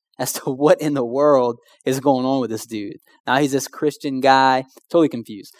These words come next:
So we had, like, a year of really not talking too much. But then we started hanging out again. We used to train together and, and this and that. So, um, I guess about a year and a half ago,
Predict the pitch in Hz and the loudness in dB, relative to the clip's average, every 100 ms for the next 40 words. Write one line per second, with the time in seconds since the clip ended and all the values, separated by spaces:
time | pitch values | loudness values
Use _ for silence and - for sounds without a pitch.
0 | - 202 196 208 196 135 131 160 160 135 | -4 0 4 4 6 4 4 2 4 2
1 | 117 - _ - 147 151 139 120 - 131 | -2 -10 _ -2 2 4 4 0 0 0
2 | 131 113 - 110 107 - - - _ _ | 0 -6 -12 -14 -14 -16 -18 -20 _ _
3 | _ 160 202 190 202 180 147 _ _ 165 | _ -2 -2 0 2 2 0 _ _ -4
4 | 165 147 143 143 135 139 139 147 - 139 | 0 4 4 4 0 -6 -6 -8 -12 -14
5 | - 147 143 135 135 131 131 131 113 98 | -8 -4 -4 -2 0 0 0 -4 -6 -12
6 | _ _ _ _ _ _ 123 131 135 143 | _ _ _ _ _ _ -8 -6 -6 -4
7 | 123 127 - 131 - _ _ _ _ _ | -2 -4 -2 -4 -4 _ _ _ _ _
8 | _ 147 139 117 113 _ _ _ _ _ | _ 2 4 2 -4 _ _ _ _ _
9 | 143 147 240 - 185 151 143 139 - - | -2 4 4 4 4 4 6 4 -2 -20
10 | _ - 127 143 165 156 123 165 226 - | _ -16 -10 -2 0 0 -2 -6 -6 -6
11 | 131 117 110 135 | -6 -6 -8 -12